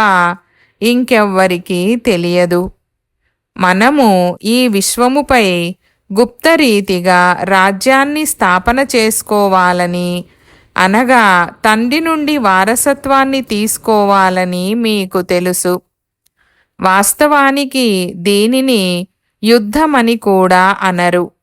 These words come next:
డ్రామానుసారంగా మీరు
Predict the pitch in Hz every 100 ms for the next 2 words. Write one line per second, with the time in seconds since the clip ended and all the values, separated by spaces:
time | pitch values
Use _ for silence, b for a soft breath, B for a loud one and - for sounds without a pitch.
0 | _ _ _ _ _ - 190 220 214 226
1 | 269 294 302 302 247 196 185 180 180 175
2 | 175 180 180 - 202 208 240 262 240 180
3 | 175